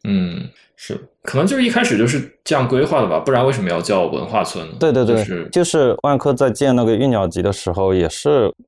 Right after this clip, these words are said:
Speaker 2: 我猜肯定是考虑过各种各样因素的。如果他再造一个 shopping mall 的话，其实没有任何的意义或者特殊性。为什么要在郊外再造一个跟城市一样的 shopping mall 呢？那其实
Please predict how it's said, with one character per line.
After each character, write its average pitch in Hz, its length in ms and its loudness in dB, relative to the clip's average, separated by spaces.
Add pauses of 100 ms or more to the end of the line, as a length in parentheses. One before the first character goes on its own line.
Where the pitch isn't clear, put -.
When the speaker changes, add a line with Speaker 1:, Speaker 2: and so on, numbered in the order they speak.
(100)
Speaker 2:
我 113 180 -2
猜 185 260 0
肯 147 220 -2
定 156 100 2
是 165 120 -2
考 117 160 -2
虑 117 100 2
过 123 160 0
各 147 160 0
种 110 180 0
各 95 80 0
样 107 160 2
因 107 160 0
素 113 200 -2
的。 107 120 -8 (460)
如 123 200 2
果 170 140 2
他 156 140 -4
再 180 260 0
造 147 320 2
一 110 140 2
个 104 420 2
shopping 135 460 0
mall 127 160 2
的 104 80 2
话， 98 180 0
其 90 200 -4
实 107 240 -2
没 104 160 0
有 113 120 2
任 107 240 2
何 95 240 -2
的 90 480 -2
意 135 140 0
义 95 420 0
或 120 180 -4
者 95 120 0
特 101 240 -2
殊 98 180 -2
性。 95 300 -4
为 143 120 0
什 127 120 -2
么 107 80 2
要 110 120 2
在 107 200 0 (160)
郊 120 240 0
外 117 220 2
再 135 260 0
造 104 240 2
一 95 80 2
个 101 140 0
跟 113 140 0
城 - 220 -4
市 113 220 0
一 101 80 2
样 104 100 2
的 98 100 0
shopping 110 380 -2
mall 113 140 0
呢？ 92 240 -2
那 92 140 -2
其 98 180 -4
实 92 280 -2